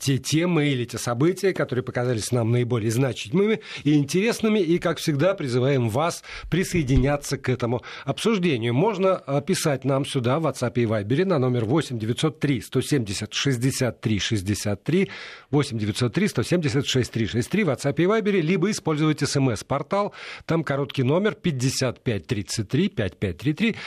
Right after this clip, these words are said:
и обязательно слово «Вести» в начале вашего сообщения, чтобы это сообщение пришло сюда, в эту студию. Вот, да, если голосование надумаем, то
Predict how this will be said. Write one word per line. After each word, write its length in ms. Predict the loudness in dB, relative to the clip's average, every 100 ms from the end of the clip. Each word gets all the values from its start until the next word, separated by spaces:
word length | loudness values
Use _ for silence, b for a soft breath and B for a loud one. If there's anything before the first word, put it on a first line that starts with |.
| B
и 200 | 0 0
обязательно 520 | 0 0 0 0 0
слово 320 | -2 0 0 2
«Вести» 400 | 2 0 0 0
в 40 |
начале 380 | 0 0 0 2
вашего 380 | 0 0 -2 -2
сообщения, 640 | 0 -2 0 2 2 2
чтобы 420 | 0 -2 0 0 -2 B B
это 240 | -4 -2 -2
сообщение 480 | -2 -2 0 0
пришло 320 | -2 -4 -2 -2
сюда, 420 | -2 -2 -2 -4 B B
в 160 | -4 -2
эту 220 | 0 -2
студию. 640 | -4 -2 -2 -2 -6 -10 -16 _ b b b _
Вот, 300 | -2 -2 -4 _ _ -20 _ -20 _
да, 220 | -6 -6 -6
если 280 | -6 -4 -2
голосование 640 | -2 -2 -2 0 0 0
надумаем, 540 | 0 0 2 2 0
то 400 | -2 -2 -2 -4